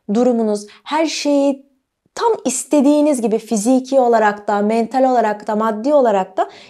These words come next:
istediğiniz gibi yapmak için çok çok çabaladığınız ve başarılı da olduğunuz bir dönem. İki bin yirmi dört tarot okumasında da söylemiştim. Karşınızda engel olacak insanlar, durumlar çekilmeye başlıyor ve tamamen yani şansınızdan öte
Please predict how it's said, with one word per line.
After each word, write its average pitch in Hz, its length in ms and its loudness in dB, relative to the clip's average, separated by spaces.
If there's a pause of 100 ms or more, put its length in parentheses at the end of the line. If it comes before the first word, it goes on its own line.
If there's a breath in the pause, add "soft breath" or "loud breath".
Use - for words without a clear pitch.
istediğiniz 285 580 -2
gibi 285 180 0
yapmak 277 420 -2
için 285 200 -4
çok 294 240 -8
çok 285 200 -2
çabaladığınız 254 680 0
ve 294 160 0
başarılı 226 540 -4
da 285 40 2
olduğunuz 240 540 2
bir 208 160 -4
dönem. 180 240 -4
İki 202 160 -4
bin 226 60 2
yirmi 226 200 0
dört 226 200 -2
tarot 240 240 -2
okumasında 233 580 -4
da 233 80 -2
söylemiştim. 208 580 -8 (280 loud breath)
Karşınızda 247 1000 -2
engel 240 380 2
olacak 233 340 0
insanlar, 247 680 -6
durumlar 240 460 -4
çekilmeye 220 600 -4
başlıyor 202 380 -4 (340 loud breath)
ve 294 140 0
tamamen 262 640 -2 (240 loud breath)
yani 233 300 0
şansınızdan 262 920 -2
öte 277 300 -6